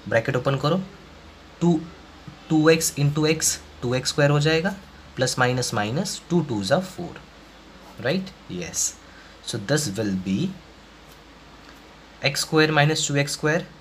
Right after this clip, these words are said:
माइनस एक्स स्क्वायर बचेगा, राइट? Because क्या होगा, वहाँ से दो एक्स में से एक एक्स माइनस हो जाएगा,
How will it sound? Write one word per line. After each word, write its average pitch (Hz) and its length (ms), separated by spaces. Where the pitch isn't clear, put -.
माइनस 117 500
एक्स - 180
स्क्वायर 98 280
बचेगा, 95 440
राइट? 143 260
Because 131 400
क्या 117 140
होगा, 113 360
वहाँ 107 200
से 180 220
दो 117 300
एक्स - 200
में 110 80
से - 140
एक 104 160
एक्स - 320
माइनस 101 420
हो 87 60
जाएगा, 87 440